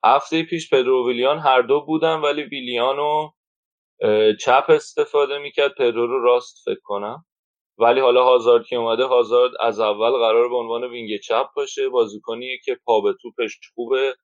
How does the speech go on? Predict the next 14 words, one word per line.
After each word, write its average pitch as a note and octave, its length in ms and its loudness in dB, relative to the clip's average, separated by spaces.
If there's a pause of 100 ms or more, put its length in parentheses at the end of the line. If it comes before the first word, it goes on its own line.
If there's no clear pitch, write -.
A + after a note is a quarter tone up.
(520)
قدرت A2 560 2
دریبل A#2 440 -4
زنی G#2+ 380 -2
داره C3+ 340 0
و، B2 80 -2 (400)
اه، A2 80 0 (240)
علاقه G#2+ 300 0
داره A#2+ 240 -2
که A#2+ 200 -4
با G#2 380 -2
توپ A2+ 240 -12
بره G2+ 200 2
جلو F#2+ 280 -6
حرکت F#2 460 -6